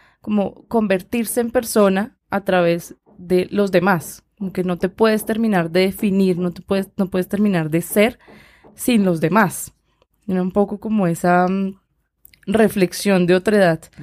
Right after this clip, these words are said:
Y de hecho, tengo una, una cita de una parte de la película, porque, bueno, la enfermera empieza, claro, como Elizabeth no habla, ella empieza a hablar demasiado, entonces le cuenta sus anécdotas, le cuenta como cosas muy personales,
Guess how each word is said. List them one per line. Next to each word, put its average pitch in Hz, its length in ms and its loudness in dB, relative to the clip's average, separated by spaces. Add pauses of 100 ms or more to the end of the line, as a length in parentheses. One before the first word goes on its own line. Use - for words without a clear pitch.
(340)
Y 226 100 2
de 220 80 6
hecho, 220 300 -2 (140)
tengo 233 260 0
una, 247 400 -2
una 226 280 -2
cita 214 480 -4 (220)
de - 220 -20
una 196 220 -12
parte 214 300 -2
de 220 60 -2
la 226 120 -4
película, 214 680 -4
porque, 190 300 0
bueno, 170 220 2 (440)
la 190 120 -4
enfermera 185 760 0
empieza, 190 580 -2
claro, 170 340 0
como 170 580 -4
Elizabeth 185 520 -2
no 190 200 -2
habla, 175 420 0 (280)
ella 175 220 2
empieza 185 600 2 (200)
a 190 160 4
hablar 170 320 2
demasiado, 175 640 2 (140)
entonces 175 280 -10
le 175 140 -2
cuenta 175 320 -2
sus 175 180 -8
anécdotas, 208 640 -2
le 165 120 -6
cuenta 160 280 -8
como 196 240 -6
cosas 180 260 -6
muy 190 140 -6
personales, 226 720 0